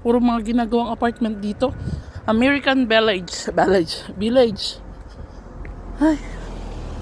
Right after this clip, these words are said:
Sus, Ginoo. Hindi naman sinabi ni Madam na malayo pala yung papasok nito. Sana nag-bolt na lang ako ba.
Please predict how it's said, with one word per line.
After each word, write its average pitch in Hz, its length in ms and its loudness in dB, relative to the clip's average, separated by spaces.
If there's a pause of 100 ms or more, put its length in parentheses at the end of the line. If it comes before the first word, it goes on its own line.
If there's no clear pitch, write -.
(640)
Sus, - 320 -4 (160)
Ginoo. 208 560 0 (1400)
Hindi 240 160 -4
naman 254 240 0
sinabi 254 400 2
ni 277 160 4
Madam 269 320 2
na 240 160 2
malayo 269 480 4
pala 277 240 0
yung 277 160 -2
papasok 277 400 -2
nito. 277 400 -2 (400)
Sana 254 320 4
nag-bolt 269 560 2
na 269 80 6
lang 277 160 4
ako 269 240 0
ba. 220 240 4